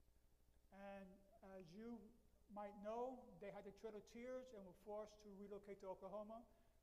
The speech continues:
And many of them had to walk through Tennessee. Imagine walking all the way to Oklahoma from here in the middle of winter. So I wish to acknowledge them. And I want to thank Mister Anthony Pruitt and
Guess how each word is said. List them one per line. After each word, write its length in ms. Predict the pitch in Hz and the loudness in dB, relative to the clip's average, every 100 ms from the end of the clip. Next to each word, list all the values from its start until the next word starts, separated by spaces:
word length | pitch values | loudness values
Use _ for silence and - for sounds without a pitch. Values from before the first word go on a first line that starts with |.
| - | -8
And 80 | 202 | -4
many 240 | 226 247 | 2 4
of 80 | 233 | 4
them 80 | 202 | 2
had 80 | 226 | 2
to 80 | 220 | 4
walk 320 | 226 214 220 | 4 4 2
through 160 | 208 - | -4 -4
Tennessee. 480 | 226 208 - 214 170 143 - - - - - - - - - 165 185 | -4 -4 -4 -4 -4 -4 -14 -18 -18 -18 -18 -18 -18 -16 -10 -6 -2
Imagine 320 | 220 247 208 196 | -2 -2 -2 2
walking 320 | 196 196 214 214 - - 185 | 2 2 -4 -6 -10 -10 -6
all 160 | 202 | -4
the 80 | 202 180 | -2 0
way 160 | 190 190 | 0 0
to 80 | 185 | -4
Oklahoma 320 | 180 180 180 175 | -4 -4 -4 -6
from 80 | 175 156 | -6 -2
here 160 | 208 | -2
in 80 | 190 | -4
the 80 | 165 | -8
middle 160 | 185 175 | -8 -6
of 80 | |
winter. 320 | 190 196 233 226 - - - - - - - - - - - - - | -8 -6 -6 -8 -10 -18 -18 -18 -18 -18 -18 -18 -18 -18 -16 -16 -6
So 160 | 202 185 | 0 4
I 80 | 196 | 6
wish 160 | 208 208 | 4 2
to 80 | 202 | 0
acknowledge 400 | 185 202 190 190 196 | 2 4 4 2 -2
them. 160 | 185 151 - - - - - - - - - - - - - 196 | -2 -6 -10 -16 -18 -18 -18 -18 -18 -18 -18 -18 -18 -18 -10 -6
And 80 | |
I 40 | 196 | 0
want 160 | 214 220 | 2 2
to 60 | 220 | 2
thank 240 | 226 220 - - - - - | 2 0 -8 -14 -16 -14 -4
Mister 240 | 202 202 185 208 | -2 -2 -2 -2
Anthony 400 | 208 220 208 208 - | 0 0 0 -2 -4
Pruitt 320 | 226 233 269 - - - - - - | 0 2 2 -2 -10 -14 -16 -16 -12
and 80 | 226 | -8